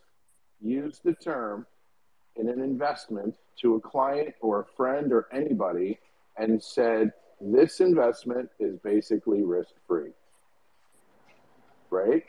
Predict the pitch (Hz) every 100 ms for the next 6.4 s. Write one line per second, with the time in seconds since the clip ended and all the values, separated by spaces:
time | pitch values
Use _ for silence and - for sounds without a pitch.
0 | - - - 131 131 - - 135 127 123
1 | 113 - 160 156 - - 107 104 95 107
2 | 92 87 78 107 _ - 107 98 110 -
3 | 117 101 - 107 98 87 92 107 90 82
4 | - 110 92 85 73 - - _ _ -
5 | - - 147 135 131 _ _ - 156 143
6 | 139 143 139